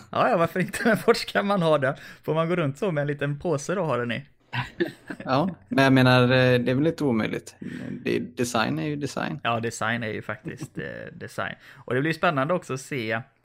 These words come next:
Speaker 1: jag kan knappt bärga, men även om jag som sagt inte har en, en iPhone, jag har ju ändå lite andra Apple-produkter. Så det, det är ju
Speaker 2: Mm.
Speaker 1: nästan det roligaste som händer, det är när Apple har sina, eh, inte pressko-, eller ja, presskonferenser.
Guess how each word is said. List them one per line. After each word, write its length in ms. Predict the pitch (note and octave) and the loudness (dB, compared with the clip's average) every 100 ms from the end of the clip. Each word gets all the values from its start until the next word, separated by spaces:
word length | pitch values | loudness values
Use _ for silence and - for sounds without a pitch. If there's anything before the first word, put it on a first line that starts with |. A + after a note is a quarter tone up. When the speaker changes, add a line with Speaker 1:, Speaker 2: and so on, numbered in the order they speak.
| - | -8
Speaker 1:
jag 120 | A#2 | -4
kan 100 | C#3 | -2
knappt 200 | F3+ - | -2 -2
bärga, 260 | F3 A#2+ G2+ | -2 -2 -2
men 160 | D3 | 0
även 180 | F3+ C#3 | 0 -2
om 100 | D#3 | -4
jag 160 | G3 A#3 | -4 -6
som 120 | - | -8
sagt 220 | F3 - | -8 -8
inte 180 | D#3+ D#3 | -8 -6
har 220 | C#3+ C3 | -4 -2
en, 220 | E3+ D#3+ | -4 -6
en 240 | D3 D3+ C#3 | -8 -8 -6
iPhone, 420 | C3+ A2+ - G3 F3 | -6 -6 -6 -6 -6
jag 60 | |
har 100 | C#3+ | -4
ju 60 | D3 | -4
ändå 320 | C#3 A#2+ C3 | -4 -6 -6
lite 240 | C3+ C3 | -6 -6
andra 200 | C3+ A#2 | -4 -4
Apple-produkter. 540 | G#3+ - - F2 - - - - _ | -6 -6 -10 -12 -12 -18 -18 -20 _
Så 140 | - | -8
det, 100 | A#2+ | -4
det 80 | B2 | -2
är 40 | A#2+ | -2
ju 60 | B2 | -2
Speaker 2:
Mm. 120 | B2+ | -2
Speaker 1:
nästan 220 | F3+ C3+ | -4 -4
det 120 | C3 | -2
roligaste 440 | E3 C3+ A2+ - - | -2 -4 -6 -8 -8
som 160 | A#2 | -6
händer, 360 | A#2+ G2+ A2+ C3+ | -6 -6 -6 -6
det 140 | B2+ | -4
är 80 | C#3 | -4
när 140 | A#2+ | -6
Apple 260 | B2 - A2 | -8 -10 -10
har 140 | A2 | -8
sina, 460 | - B2 A#2+ G#2 G#2 - - - - | -8 -8 -8 -8 -10 -16 -20 -20 -18
eh, 360 | - - - - - - - - - | -12 -10 -8 -10 -14 -14 -14 -14 -10
inte 200 | C#3 - | -10 -8
pressko-, 360 | E3 - - C#3+ | -8 -8 -4 0
eller 120 | E3 | 2
ja, 280 | C#3+ A#3 A3 | 0 -2 -4
presskonferenser. 760 | A3+ - A#2 G#2 G#2 - F#2+ | -4 -4 -6 -4 -6 -4 -6